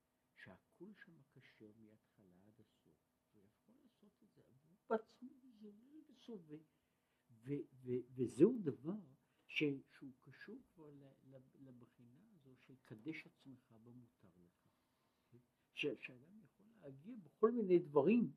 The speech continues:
בכל מיני דברים המותרים לו מכל צד, לדרגה של מטה מטה דווקא בתוך הדבר הזה.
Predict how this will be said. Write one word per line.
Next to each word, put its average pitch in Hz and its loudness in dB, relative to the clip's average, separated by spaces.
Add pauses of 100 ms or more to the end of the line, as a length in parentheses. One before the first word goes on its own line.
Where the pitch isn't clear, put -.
(800)
בכל - -8
מיני 147 -8
דברים 117 -20 (140)
המותרים 123 -18
לו 104 -20
מכל 92 -20 (240)
צד, 196 -18 (840)
לדרגה 170 -8 (720)
של - -14 (160)
מטה 202 4
מטה 180 -10 (140)
דווקא 247 -12
בתוך 175 -20
הדבר 127 -20
הזה. - -20